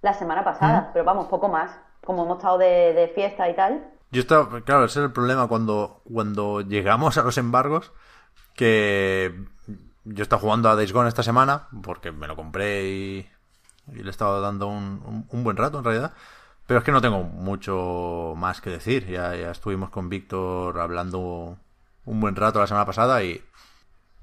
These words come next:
Speaker 2: y sí, es, es, es cierto lo que, <laughs> lo que se dijo ahí, vaya, no, no puedo añadir mucho más, ni, ni me apetece, porque no creo que sea un juego con el que insistir innecesariamente.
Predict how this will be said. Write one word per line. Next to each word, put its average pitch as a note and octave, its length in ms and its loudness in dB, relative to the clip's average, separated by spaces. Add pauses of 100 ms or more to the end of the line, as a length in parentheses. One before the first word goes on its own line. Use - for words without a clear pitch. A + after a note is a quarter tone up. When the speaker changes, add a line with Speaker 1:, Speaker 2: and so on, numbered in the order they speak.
(500)
Speaker 2:
y F2+ 160 -12
sí, G#2 320 -4 (180)
es, - 640 -14
es, F#2 220 -8
es F#2+ 160 -8 (140)
cierto G2+ 300 0
lo F#2 100 -2
que, A#2+ 80 4 (200)
<laughs> - 0 -
lo E3 160 4
que B2 140 0
se A#2+ 100 0
dijo A#2+ 260 2
ahí, A2+ 160 6
vaya, G2+ 240 0
no, G2 160 -4
no G2+ 160 -6
puedo G2+ 280 4
añadir G2 340 0
mucho G2 240 -2
más, G#2+ 140 6
ni, G2 340 -2
ni A2+ 140 2
me A2 120 2
apetece, G#2 400 -2
porque F2+ 200 -6
no F#2+ 140 -4
creo G2+ 180 -2
que F2+ 80 -6
sea G#2 160 -4
un F#2+ 80 -4
juego G2+ 420 -4 (1040)
con B2 160 4
el A2+ 160 4
que A2+ 80 0
insistir G2 960 -2 (560)
innecesariamente. G#2+ 920 0